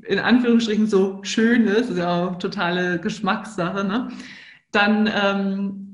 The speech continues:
kann das für jemanden absolut perfekt sein, weil der sich dann so wohlfühlt. Aber wenn jemand denkt so, „Ach nee, äh, kümmere ich mich nicht drum“ oder sowas, dann ist ja auch eine andere Einstellung, ne? Dann, glaube ich, hat das schon Einfluss auf unser Wohlbefinden.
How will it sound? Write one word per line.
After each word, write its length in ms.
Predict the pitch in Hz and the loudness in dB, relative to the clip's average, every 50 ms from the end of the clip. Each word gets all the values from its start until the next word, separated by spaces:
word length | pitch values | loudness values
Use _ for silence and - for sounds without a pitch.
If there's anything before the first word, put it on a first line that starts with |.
| - - | -6 -2
kann 140 | 226 226 226 | 0 2 4
das 120 | 220 220 | 4 2
für 80 | 226 220 | 2 2
jemanden 260 | 214 202 208 202 196 196 | 0 0 0 0 -2 -2
absolut 320 | 208 - - 220 196 - | -2 -2 -4 -4 -4 -2
perfekt 340 | 220 208 202 220 220 220 220 | -2 -2 0 0 -2 0 0
sein, 240 | 220 208 196 185 190 | -2 -2 -2 -2 0
weil 220 | 190 185 185 180 | 0 0 0 0
der 180 | 190 190 185 185 | 0 0 0 -2
sich 140 | 196 175 | -4 -4
dann 180 | - 170 175 175 | -4 -4 -4 -2
so 140 | 175 175 170 | -2 -2 -2
wohlfühlt. 380 | 185 220 262 254 254 269 226 | 0 0 0 0 0 0 0
Aber 220 | - 190 196 196 190 | 0 0 -2 0 0
wenn 160 | 190 196 202 | 0 -2 0
jemand 340 | 208 202 196 190 190 190 196 | -2 -2 -2 -2 -2 -2 -2
denkt 220 | 190 190 202 196 | -2 -2 -2 -4
so, 100 | - 180 | -4 -4
„Ach 140 | 190 190 190 | -2 -2 -2
nee, 520 | 196 196 196 196 196 196 202 202 202 196 - - - - _ _ _ | -2 0 0 0 2 2 0 0 -2 -6 -12 -18 -20 -20 _ _ _
äh, 720 | - 196 190 185 185 185 185 185 185 185 - - - - - - - _ _ _ _ 202 190 - - - - _ - - - | -2 0 2 2 4 4 4 2 0 0 -4 -8 -10 -14 -16 -18 -20 _ _ _ _ -10 -8 -8 -10 -12 -16 _ -18 -18 -4
kümmere 280 | - 220 220 220 214 208 | 0 2 4 4 4 4
ich 80 | 214 220 | 2 2
mich 200 | 214 208 208 196 | 2 2 0 -2
nicht 240 | 208 190 175 - | -2 -4 -4 -6
drum“ 260 | 202 185 196 208 208 208 | -2 -2 0 0 0 -2
oder 200 | - 202 202 196 | -2 -2 -2 -2
sowas, 200 | 202 196 196 - | -2 -4 -2 -2
dann 140 | 185 180 | -2 -4
ist 80 | 175 185 | -2 -2
ja 80 | 175 160 | 0 0
auch 60 | 175 | 0
eine 100 | 175 156 | 0 0
andere 280 | 151 175 180 170 160 | 0 0 0 0 0
Einstellung, 680 | 160 160 170 175 170 - - 180 175 175 175 170 160 170 | 0 2 2 0 0 -2 -2 -2 -2 -2 -2 -2 0 0
ne? 120 | 190 196 | 0 0
Dann, 480 | 185 185 185 196 185 175 - 170 - - | 0 0 0 0 0 -2 -4 -6 -8 -12
glaube 320 | - 185 196 190 190 185 | -8 -2 0 0 0 0
ich, 80 | - 208 | -2 -4
hat 80 | 196 180 | -4 -4
das 120 | 180 - | -6 -4
schon 160 | 208 202 196 | -6 -4 -2
Einfluss 460 | - 190 190 196 - - 185 180 180 | -2 0 0 -2 -2 -4 -6 -6 -4
auf 120 | 175 170 165 | -4 -4 -4
unser 280 | 175 180 175 175 165 165 | -4 -4 -4 -4 -2 -2
Wohlbefinden. 800 | 170 170 165 170 170 - 175 170 160 160 170 170 170 - 170 | -2 -2 -4 -6 -6 -8 -8 -8 -4 -4 -4 -4 -4 -8 -12